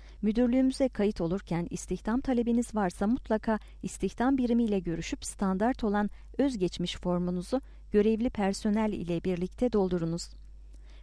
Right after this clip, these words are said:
Gazete, dergi ilanları, danışmanlık şirketleri, üniversite kariyer günleri,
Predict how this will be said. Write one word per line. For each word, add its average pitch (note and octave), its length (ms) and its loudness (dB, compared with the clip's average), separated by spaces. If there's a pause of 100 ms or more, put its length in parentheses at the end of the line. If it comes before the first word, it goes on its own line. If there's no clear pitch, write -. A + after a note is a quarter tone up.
(120)
Gazete, G3+ 440 2
dergi G3+ 320 4
ilanları, E3+ 640 0 (600)
danışmanlık C#4 580 2
şirketleri, F#3+ 800 -2 (240)
üniversite A3+ 520 4
kariyer G3 420 2
günleri, E3 520 -2